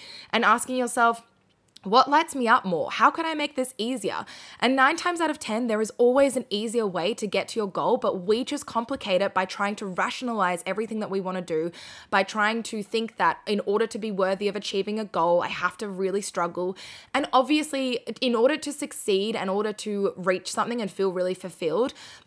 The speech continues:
the struggle is <laughs> part of reaching that goal, right? And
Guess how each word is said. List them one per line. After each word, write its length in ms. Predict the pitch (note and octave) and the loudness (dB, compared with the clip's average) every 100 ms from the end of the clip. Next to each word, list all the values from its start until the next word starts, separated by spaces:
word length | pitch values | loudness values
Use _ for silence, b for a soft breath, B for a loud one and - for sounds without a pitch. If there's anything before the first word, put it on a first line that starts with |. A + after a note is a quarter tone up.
| _ A3 | _ -2
the 140 | C#4+ | 0
struggle 440 | - B3 C4+ E4 - | 4 4 6 4 2
is 440 | A#3+ C#4+ A#3 A#3+ C4+ | 2 2 2 -2 -4
<laughs> 60 | - | 2
part 260 | A3 A#3 | 8 8
of 380 | C#4+ G#3+ G3 G3 | 8 2 -4 0
reaching 300 | A3+ - C4 | 0 0 0
that 180 | A3+ G3 | 0 4
goal, 260 | G#3+ B3+ F3 | 6 6 4
right? 280 | F3 A3 A#3 | 4 4 4
And 220 | G#3+ | -2